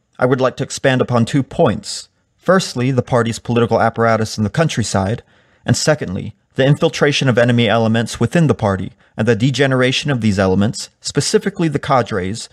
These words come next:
from the party's very beginning. First of all, the party apparatus in the countryside. Generally speaking, the party certainly had a following in the major cities,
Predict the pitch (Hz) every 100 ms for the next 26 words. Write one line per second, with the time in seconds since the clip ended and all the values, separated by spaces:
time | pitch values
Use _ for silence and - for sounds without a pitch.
0 | _ _ 120 113 - 123 117 - 107 107
1 | 101 104 113 98 92 - _ _ _ _
2 | _ _ _ _ _ - 190 - 107 98
3 | 101 - _ _ - - 170 170 175 160
4 | 147 135 127 - 131 110 123 104 107 -
5 | 92 - - _ _ _ _ _ - 220
6 | 240 240 208 - 180 160 151 131 - 180
7 | 170 160 156 139 139 131 120 117 151 139
8 | 131 104 101 104 107 110 104 - 135 107
9 | 104 -